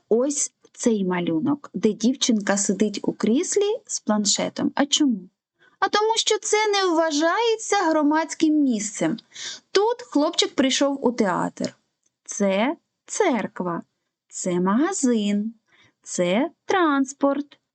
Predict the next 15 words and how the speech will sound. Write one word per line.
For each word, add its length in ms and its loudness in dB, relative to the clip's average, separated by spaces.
а 200 -2
це 460 0
музей. 880 0
А 160 2
тут 440 0
дівчинка 560 2
зображена 720 2
на 180 2
кріслі 540 0
в 140 -6
своєму 1000 0
будинку. 880 0
А 480 0
ваш 340 0
будинок 600 0